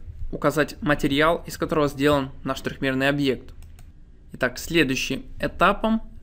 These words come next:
для создания трёхмерной сцены является непосредственно создание трёхмерного объекта, который бы отображался в нашем окне.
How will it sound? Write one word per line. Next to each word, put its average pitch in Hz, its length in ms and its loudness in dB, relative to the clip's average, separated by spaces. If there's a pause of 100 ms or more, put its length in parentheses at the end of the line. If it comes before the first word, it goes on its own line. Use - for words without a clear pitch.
(120)
для 135 280 0
создания 127 440 0
трёхмерной 143 440 -4
сцены 226 300 0
является 151 800 0 (280)
непосредственно 135 520 0
создание 143 380 2
трёхмерного 143 500 -2
объекта, 147 540 0
который 123 320 -6
бы 127 220 -4 (440)
отображался 156 800 2 (440)
в 135 60 -10
нашем 139 360 0
окне. 170 420 0